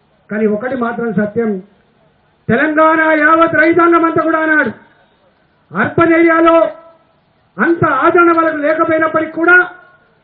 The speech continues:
గ్రామీణ ప్రాంతాలు మాత్రం రేవంత్ రెడ్డి హామీలు అమలు చేస్తానని చెప్పి రకరకాల రెచ్చగొట్టే ప్రసంగాలతో,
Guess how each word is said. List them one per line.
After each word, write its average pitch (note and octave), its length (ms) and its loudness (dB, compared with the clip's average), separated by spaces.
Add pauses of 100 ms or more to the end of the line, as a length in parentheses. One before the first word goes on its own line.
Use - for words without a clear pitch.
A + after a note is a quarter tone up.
(320)
గ్రామీణ F4 460 4
ప్రాంతాలు D#4+ 380 0
మాత్రం D4+ 520 -4 (680)
రేవంత్ E4 420 0
రెడ్డి D#4+ 360 -2
హామీలు D#4+ 380 2
అమలు D#4+ 200 2
చేస్తానని E4 440 -2
చెప్పి D#4 380 -4 (600)
రకరకాల D4+ 800 2 (760)
రెచ్చగొట్టే D4+ 600 -2
ప్రసంగాలతో, D4+ 880 -2